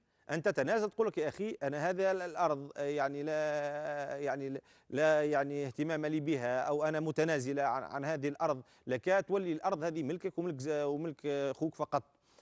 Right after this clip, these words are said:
أما طالما أنها هي لم تتنازل فهذا الحق يبقى قائما لها، اللهم إلا أن تنازلت أو يتم التفويت في ذلك تفويتا حقيقيا وليس تفويتا صوريا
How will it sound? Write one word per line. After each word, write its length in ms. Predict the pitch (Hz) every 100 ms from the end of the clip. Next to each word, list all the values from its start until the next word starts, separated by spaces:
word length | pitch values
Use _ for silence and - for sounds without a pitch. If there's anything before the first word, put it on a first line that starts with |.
| -
أما 180 | 170 156
طالما 540 | - 220 226 214 202
أنها 340 | 190 151 131 123
هي 240 | 135 107 - _ -
لم 200 | 127 233
تتنازل 640 | 214 208 190 214 233 247 254 _ _
فهذا 300 | 117 160 147
الحق 300 | 127 - 190 -
يبقى 320 | 160 - 117
قائما 340 | 165 170 156 151
لها، 340 | 139 107 113 - -
اللهم 340 | 156 135 196
إلا 280 | 185 208 170
أن 80 | 165
تنازلت 460 | 147 214 240 269 - - - -
أو 160 | 285 285
يتم 280 | 247 277
التفويت 540 | 233 - 190 254 262 156
في 100 | 170
ذلك 240 | 190 170
تفويتا 500 | 147 151 - 202 156
حقيقيا 520 | 143 156 139 - 175
وليس 240 | 139 160 151
تفويتا 460 | 135 131 151 135
صوريا 440 | 123 123 165 220